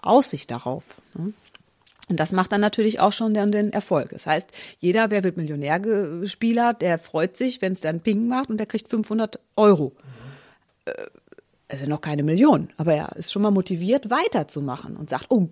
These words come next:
Speaker 1: jetzt habe ich einen Erfolg und das lohnt sich, ich mache weiter in diese Richtung.“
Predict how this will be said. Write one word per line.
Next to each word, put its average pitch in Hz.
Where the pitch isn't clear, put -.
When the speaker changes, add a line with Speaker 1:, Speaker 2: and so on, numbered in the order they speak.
Speaker 1:
jetzt 185
habe 208
ich -
einen 208
Erfolg 240
und 202
das 233
lohnt 240
sich, 320
ich 240
mache 233
weiter 190
in 185
diese 170
Richtung.“ -